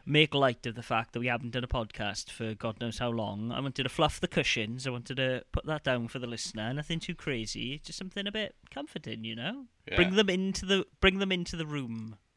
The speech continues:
Speaker 1: as it were.
Speaker 2: Absolutely, yes.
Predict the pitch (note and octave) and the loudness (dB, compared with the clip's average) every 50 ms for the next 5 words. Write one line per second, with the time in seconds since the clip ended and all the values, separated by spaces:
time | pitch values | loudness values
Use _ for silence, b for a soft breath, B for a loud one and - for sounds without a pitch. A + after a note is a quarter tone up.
0 | _ - B2 A2 A#2+ - A2 A2 G#2 G2 A#2 - - - - - _ _ _ _ | _ -6 -6 -6 -8 -10 -12 -12 -10 -12 -12 -14 -18 -20 -20 -20 _ _ _ _
1 | _ _ _ _ _ _ - F#3 G#3 - - B2 G2+ G#2+ A2 - - D#2+ D#2+ D#2 | _ _ _ _ _ _ 0 0 0 2 0 4 4 4 4 4 2 -2 -6 -6
2 | - - _ _ - B2+ A#2+ F2 - - - - - - | -8 -14 _ _ 4 6 6 6 6 0 -8 -14 -16 -18